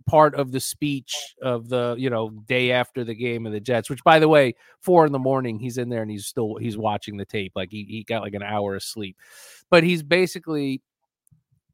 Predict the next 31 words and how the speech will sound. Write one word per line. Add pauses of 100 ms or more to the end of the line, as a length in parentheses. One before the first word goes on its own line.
(260)
said,
like,
there
were,
like, (200)
fifteen (560)
reasons
we
lost
that
game.
It
was
a (160)
team
loss, (140)
basically
exactly
what
I
said.
I'm
like,
"Hey,
I
think
he
listens
to
the
blowhole."